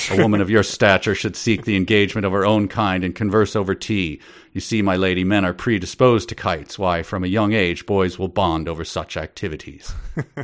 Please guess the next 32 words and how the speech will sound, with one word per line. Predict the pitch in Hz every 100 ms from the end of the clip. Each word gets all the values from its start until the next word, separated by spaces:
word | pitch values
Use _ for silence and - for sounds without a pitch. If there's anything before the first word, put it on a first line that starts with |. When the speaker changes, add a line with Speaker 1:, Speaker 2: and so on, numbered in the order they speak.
| - - - - - 160 190 - 156
Speaker 2:
I, | 139 - - - -
I | 139
think | - 208 196
that's | 147 -
fanfic, | 170 220 165 131
and | 123
I | 117
think | 147
they're | 127
mocking | 120 120 127 147 143 123
my, | 120 117 117
uh, | 113 113 113
essay | 131 - 127 104
from | - 113 117
the, | 117 113
uh, | 104 107 104
from | - 120
the | 110
live | 113 170
show. | - 120 - - - - - - - -
Speaker 1:
Well, | - 95 92 117 143
let's | 131 147
find | - 160 147 147
out | 139 143
right | 131 - -
now. | 131 107 95 80 -
Speaker 2:
<laughs> | - - - 151 - _ - - _
It's | 107 -
funny. | 120 101
Speaker 1:
Here | 113
we | 123
go. | 120 107 98 87 78